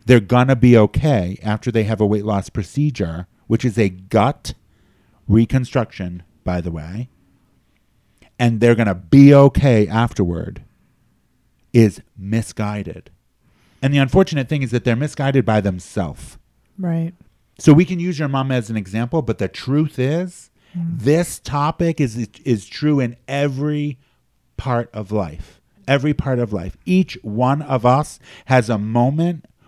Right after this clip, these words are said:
Speaker 1: where we see the truth and we choose to step around it.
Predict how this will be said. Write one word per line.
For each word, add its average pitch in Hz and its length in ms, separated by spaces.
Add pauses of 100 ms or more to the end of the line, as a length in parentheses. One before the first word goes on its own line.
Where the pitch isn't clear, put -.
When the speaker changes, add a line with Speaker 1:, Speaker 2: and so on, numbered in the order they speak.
Speaker 1:
where 113 180
we 110 120
see 165 600
the 110 200
truth 165 640
and 110 180
we 107 180
choose 147 580
to 117 120
step - 320
around 107 580
it. - 180